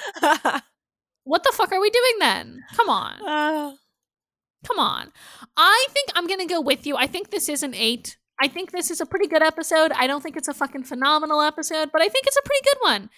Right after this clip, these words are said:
Speaker 1: Yeah.
Speaker 2: And it's a very, like, obviously Christmassy episode. I enjoy it.
Speaker 1: I like that.
Speaker 2: Here's
Speaker 1: I
Speaker 2: the real
Speaker 1: honestly,
Speaker 2: question.
Speaker 1: I honestly like that it's Christmassy when not being too on the nose about it.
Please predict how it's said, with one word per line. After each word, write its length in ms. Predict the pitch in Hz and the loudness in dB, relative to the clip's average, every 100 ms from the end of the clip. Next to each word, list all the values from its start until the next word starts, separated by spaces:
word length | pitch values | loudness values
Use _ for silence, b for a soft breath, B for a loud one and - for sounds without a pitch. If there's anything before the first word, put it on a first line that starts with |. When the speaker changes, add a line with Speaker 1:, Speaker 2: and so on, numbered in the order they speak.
| b | b
Speaker 1:
Yeah. 260 | 339 311 220 | -6 0 0
Speaker 2:
And 80 | 339 | 0
it's 140 | 370 | -2
a 40 | 359 | -2
very, 380 | 330 370 427 415 | -2 0 2 4
like, 240 | 392 - - | 2 2 2
obviously 580 | 254 277 311 320 339 | 2 2 -6 -6 -6
Christmassy 520 | 320 - 247 277 262 240 | -8 -12 -14 -12 -6 -6
episode. 360 | - - 277 | -6 -6 -4
I 60 | 285 | -2
enjoy 340 | 330 302 359 427 | -4 -4 -2 -2
it. 340 | 214 - - _ _ _ _ - | -4 -6 -20 _ _ _ _ 0
Speaker 1:
I 120 | 277 | 4
like 200 | 359 440 | 4 4
that. 160 | - - | 4 4
Speaker 2:
Here's 120 | 480 | 8
Speaker 1:
I 240 | 392 415 508 | 8 8 6
Speaker 2:
the 40 | |
real 80 | 269 | 2
Speaker 1:
honestly, 160 | 302 370 | 0 0
Speaker 2:
question. 280 | 302 277 330 | 2 4 6
Speaker 1:
I 40 | |
honestly 420 | 349 392 - 370 | 6 4 0 -2
like 360 | 302 233 240 - | 0 2 2 2
that 160 | 233 233 | -2 -2
it's 140 | 233 | -6
Christmassy 600 | - 233 - 247 - 285 | -8 -10 -8 -10 -6 -4
when 140 | 262 220 | -2 0
not 240 | 208 - | 0 -2
being 420 | 233 220 202 196 208 | -4 -4 -2 -4 -8
too 180 | - 196 | -6 -4
on 160 | 190 | -2
the 100 | 190 | -4
nose 280 | 175 147 - | -8 -10 -12
about 260 | - 87 87 | -16 -14 -14
it. 120 | - | -18